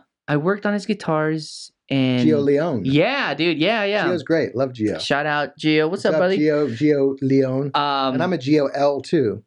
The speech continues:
Speaker 1: You are?
Speaker 2: Gio Loria.
Speaker 1: Oh, that's right. Yeah, yeah, that's right.
Speaker 2: Gio Leone. And he actually played in Tawny's band with us for a while.
Speaker 1: Yeah.
Speaker 2: So we played together quite a bit
Speaker 1: Mm-hmm.
Speaker 2: as well.
Speaker 1: That boy can play, man.
Speaker 2: Yeah, he's great.
Speaker 1: Yeah,
Speaker 2: He's a
Speaker 1: he's
Speaker 2: good
Speaker 1: great.
Speaker 2: steel player
Speaker 1: Yeah.
Speaker 2: too.
Speaker 1: Um,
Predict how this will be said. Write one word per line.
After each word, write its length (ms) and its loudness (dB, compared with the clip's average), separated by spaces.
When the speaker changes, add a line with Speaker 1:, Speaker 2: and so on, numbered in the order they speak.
Speaker 1:
You 160 4
are? 160 -2
Speaker 2:
Gio 320 2
Loria. 460 2
Speaker 1:
Oh, 40 2
that's 240 -2
right. 320 0
Yeah, 80 0
yeah, 200 0
that's 140 -4
right. 180 2
Speaker 2:
Gio 60 -2
Leone. 180 0
And 100 0
he 140 4
actually 240 0
played 420 -2
in 240 -2
Tawny's 360 -2
band 320 -2
with 140 -4
us 280 -4
for 160 2
a 60 2
while. 340 0
Speaker 1:
Yeah. 440 0
Speaker 2:
So 240 -2
we 120 2
played 280 -2
together 260 0
quite 240 -2
a 20 2
bit 100 4
Speaker 1:
Mm-hmm. 80 2
Speaker 2:
as 120 -4
well. 340 -4
Speaker 1:
That 140 -6
boy 180 -4
can 160 -10
play, 240 -2
man. 200 -4
Speaker 2:
Yeah, 60 -4
he's 140 -8
great. 300 -2
Speaker 1:
Yeah, 180 -4
Speaker 2:
He's 80 -6
a 20 -6
Speaker 1:
he's 80 -10
Speaker 2:
good 80 0
Speaker 1:
great. 100 -8
Speaker 2:
steel 160 0
player 220 0
Speaker 1:
Yeah. 280 2
Speaker 2:
too. 800 -12
Speaker 1:
Um, 400 -2